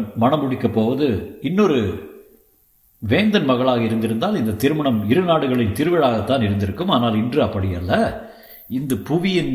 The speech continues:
பெருவிழாவாக இது மாறிப்போனது. கடலையும் காற்றையும் அறிந்து இந்த புவியெங்கும் வணிகம் செய்து கொண்டிருப்பவர்கள் நூற்றி இருபது வணிகர்கள். அவர்கள் தங்களுக்கு என்று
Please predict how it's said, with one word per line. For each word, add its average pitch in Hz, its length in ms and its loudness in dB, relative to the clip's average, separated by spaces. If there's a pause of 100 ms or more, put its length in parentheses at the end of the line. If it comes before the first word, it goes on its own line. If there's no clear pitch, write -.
(140)
பெருவிழாவாக 160 640 4
இது 117 140 0
மாறிப்போனது. 110 640 0 (920)
கடலையும் 160 460 2
காற்றையும் 135 480 2
அறிந்து 170 420 0 (580)
இந்த 127 200 0
புவியெங்கும் 180 640 0 (200)
வணிகம் 196 340 2
செய்து 160 220 0
கொண்டிருப்பவர்கள் 135 720 0
நூற்றி 165 520 -2 (520)
இருபது 185 360 2
வணிகர்கள். 196 540 0
அவர்கள் 123 440 -2
தங்களுக்கு 131 440 -2 (840)
என்று 135 340 0